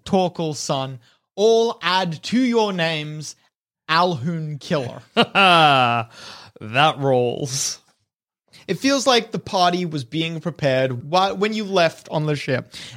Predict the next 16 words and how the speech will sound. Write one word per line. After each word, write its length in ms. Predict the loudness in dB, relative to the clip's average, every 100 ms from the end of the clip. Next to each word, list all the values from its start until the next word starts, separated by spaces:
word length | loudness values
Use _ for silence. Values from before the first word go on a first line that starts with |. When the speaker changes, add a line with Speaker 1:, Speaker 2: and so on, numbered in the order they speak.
| 0
Speaker 1:
Everyone 720 | 0 2 0 2 0 0 -4 -10 _ _ -6
is 140 | -4
celebrating, 920 | -4 0 2 2 0 0 -2 -4 -6
rejoicing. 720 | -4 -4 0 2 2 0 -6 -12 _ -20 _ _
People 480 | -4 -2 0 -2 -2
shout 520 | -4 -2 2 2 2
your 200 | 0 0
names 560 | 4 4 4 2 0 -2
from 480 | 2 2 2 -2 -8 _ _ _ _ _
the 180 | -8 -6
rooftops 920 | -4 -4 -8 -10 -14 -12 -12 -10 -10
down 380 | -2 -2 0 -4
at 220 | -4 -4
you. 180 | -6 -8 -10 -20 -20 -20 -8
You 220 | 0 4
are 340 | 4 4 2